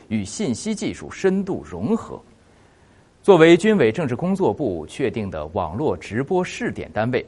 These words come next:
这个旅都有哪些经验呢？敬请关注头版文章：思想政治工作与时代同频共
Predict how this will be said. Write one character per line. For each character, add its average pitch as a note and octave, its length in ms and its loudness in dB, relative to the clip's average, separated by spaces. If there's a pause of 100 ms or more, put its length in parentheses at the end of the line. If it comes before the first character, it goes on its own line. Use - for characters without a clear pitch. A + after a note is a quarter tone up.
(360)
这 D4 140 2
个 A3+ 80 8
旅 F#2+ 240 0
都 A#3 180 2
有 G#3 140 2
哪 - 300 -4
些 G3 220 -2
经 A#3 260 2
验 A3+ 180 2
呢？ C#3 120 -6 (600)
敬 F#3 120 2
请 C3 140 0
关 C#3+ 160 4
注 C3+ 160 0
头 - 240 0
版 A2+ 160 0
文 F#2 160 -2
章： D#3+ 180 4 (440)
思 D4 320 0
想 A#2+ 280 4
政 B3+ 240 4
治 G#2+ 140 -4
工 C3+ 220 -2
作 C#3 200 0 (200)
与 F#2+ 180 -6
时 G#2+ 340 -6
代 G#2+ 220 -2 (140)
同 C#3+ 400 0
频 G2+ 400 -4
共 C#3 200 0